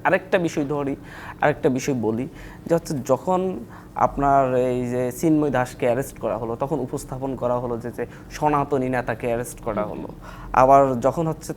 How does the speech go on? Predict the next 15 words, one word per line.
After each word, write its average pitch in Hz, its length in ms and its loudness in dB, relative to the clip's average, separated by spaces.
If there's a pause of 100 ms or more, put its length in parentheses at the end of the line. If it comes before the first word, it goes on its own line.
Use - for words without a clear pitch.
(100)
তার 147 420 8
অনুসারীরা 151 680 2
যখন 143 200 0
প্রতিবাদ 147 500 4
করে, 98 200 -4 (320)
সনাতন 156 500 4
ধর্মের, 135 360 0
আহ, 127 580 0
লোকজন 131 340 -2
প্রতিবাদ 123 380 -4 (100)
করে, - 180 -10 (320)
এভাবে 151 320 6
তুলে 117 240 -2
আনা 104 140 -4
হচ্ছে। - 260 -12